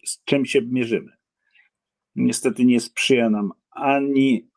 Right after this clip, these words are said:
okoliczność, mm, bycia w Unii, ani okoliczność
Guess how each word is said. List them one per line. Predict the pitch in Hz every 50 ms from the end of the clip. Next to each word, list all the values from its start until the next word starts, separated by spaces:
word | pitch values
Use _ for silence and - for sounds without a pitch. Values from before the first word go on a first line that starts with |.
| _
okoliczność, | - 110 104 113 113 - 127 123 123 123 127 120 120 - - - 120 123 123 120 - - - - - - - - - - 113 110 -
mm, | 113 110 110 110 110 113 113 110 107 107 104 _ _ _ _ _ _ _ _ _ _ _ _ _ _ _ _ _ _ _ _ _ _ _ _ _ -
bycia | 104 107 110 120 117 - 120 110
w | - - _ _ _ _ _ _ -
Unii, | - 143 143 147 143 139 135 127 123 113 - - _ _ _ _ _ _ _ _ _ _ _ -
ani | 120 120 117 120 123 120 117 107 - _ _ _ _ -
okoliczność | 110 104 - - 117 107 113 117 117 - - - 113 113 110 107 - - - - - - -